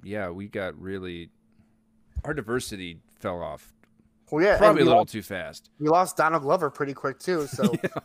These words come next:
Speaker 2: <laughs> that wasn't good. I wanted, uh, we got Aziz on the list. I mean, yeah, not our best work, but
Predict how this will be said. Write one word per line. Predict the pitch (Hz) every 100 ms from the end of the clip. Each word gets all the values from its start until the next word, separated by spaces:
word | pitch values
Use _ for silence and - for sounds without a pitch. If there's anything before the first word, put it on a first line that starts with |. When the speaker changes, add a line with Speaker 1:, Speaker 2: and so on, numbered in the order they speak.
| -
Speaker 2:
<laughs> | - 196
that | 180 165 175
wasn't | 165 160 151 147 -
good. | 160 151 - - _ _ _ 113
I | 151
wanted, | 156 151 139
uh, | 139 135 123 117 - _
we | 151 151
got | 180
Aziz | 185 143 139 143
on | 135
the |
list. | 131 139 147
I |
mean, | 147
yeah, | 151 127 127 _ _
not | 139 165 208
our | 202
best | - 147 143 -
work, | 139 143 139 -
but | 139